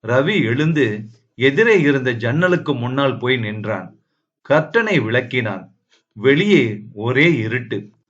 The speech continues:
ஆகாயத்தில் ஒரே இருட்டு. வானத்தில் வெண்ணிலாவும் தென்படவில்லை, தாரகைகளும் தென்படவில்லை.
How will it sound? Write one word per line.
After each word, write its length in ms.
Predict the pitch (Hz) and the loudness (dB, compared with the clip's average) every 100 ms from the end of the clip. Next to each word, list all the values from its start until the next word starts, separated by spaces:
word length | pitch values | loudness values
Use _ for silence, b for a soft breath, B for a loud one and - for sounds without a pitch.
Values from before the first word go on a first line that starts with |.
| _ _ - | _ _ 0
ஆகாயத்தில் 1000 | 123 196 214 196 143 113 143 120 98 - | 4 6 6 4 4 0 -2 -2 -6 -10
ஒரே 380 | 107 120 156 131 | -4 2 2 2
இருட்டு. 540 | 113 123 110 107 104 _ _ _ _ | -2 -4 -6 -8 -10 _ _ _ _
வானத்தில் 800 | 98 127 180 208 - 165 131 120 117 | -2 2 4 2 0 0 0 -2 -6
வெண்ணிலாவும் 680 | 117 139 202 185 143 117 135 | -2 0 2 4 2 0 -2
தென்படவில்லை, 800 | 135 127 123 117 113 104 95 - _ _ _ _ - | -4 -2 -2 -2 -2 -4 -6 -8 _ _ _ _ -2
தாரகைகளும் 760 | 117 170 208 175 135 117 135 113 | 2 4 4 4 4 2 -2 -2
தென்படவில்லை. 720 | 123 127 127 113 107 104 101 | -2 0 0 0 -2 -4 -6